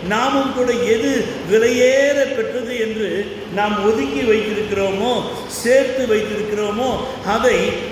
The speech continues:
ஆண்டவராகிய இயேசுவுக்கு கொடுக்க வேண்டியது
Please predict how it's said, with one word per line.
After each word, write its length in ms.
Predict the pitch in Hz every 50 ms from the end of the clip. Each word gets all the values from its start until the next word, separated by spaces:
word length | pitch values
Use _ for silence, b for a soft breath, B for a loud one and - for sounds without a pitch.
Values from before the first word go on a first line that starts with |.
| - 180 220
ஆண்டவராகிய 640 | 254 269 277 277 254 247 240 240 233 233 220 202 190
இயேசுவுக்கு 1000 | 202 233 247 - 196 202 226 226 214 214 214 220 202 196 196 190 185 196 196 196 - - -
கொடுக்க 320 | 196 202 214 202 208 202
வேண்டியது 360 | 190 185 180 180 175 - 180